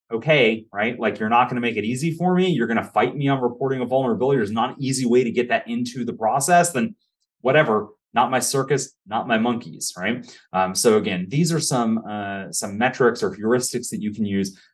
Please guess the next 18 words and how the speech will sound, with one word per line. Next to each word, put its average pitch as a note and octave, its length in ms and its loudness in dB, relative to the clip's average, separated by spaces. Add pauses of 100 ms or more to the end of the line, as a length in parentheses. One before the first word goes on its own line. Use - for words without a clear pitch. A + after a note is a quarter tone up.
uh, F#2+ 120 4
to G#2+ 120 -4
help A2+ 360 2
identify G#2 760 0 (260)
who C3+ 220 -2
is A#2 180 -2
a A2+ 40 -4
trusted G#2+ 420 -4
supplier, G2+ 680 4 (240)
and B2 200 0
for A2+ 120 4
that G2+ 200 2
matter, G2 300 -2
maybe G#2 460 -4 (280)
who C#3 120 2
is A#2+ 120 4
a G2 240 2 (220)
less - 460 0